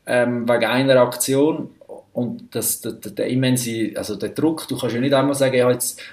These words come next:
wie ein Stürmer, ach, komm, mit zehn Minuten, jetzt spüre ich es ein bisschen, jetzt mache ich mal ein bisschen locker, den Sprint mache ich mal nicht, das kannst du ja als Goalie nicht sagen. Du, weil <laughs>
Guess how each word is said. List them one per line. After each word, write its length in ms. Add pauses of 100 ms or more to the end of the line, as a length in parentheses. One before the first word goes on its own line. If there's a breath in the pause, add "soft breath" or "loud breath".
wie 80
ein 80
Stürmer, 400
ach, 60
komm, 140
mit 140
zehn 180
Minuten, 240
jetzt 220
spüre 300
ich 60
es 60
ein 20
bisschen, 140
jetzt 140
mache 140
ich 60
mal 80
ein 60
bisschen 160
locker, 260
den 100
Sprint 380
mache 180
ich 60
mal 120
nicht, 220
das 140
kannst 140
du 20
ja 40
als 120
Goalie 260
nicht 160
sagen. 380
Du, 180
weil 60
<laughs> 160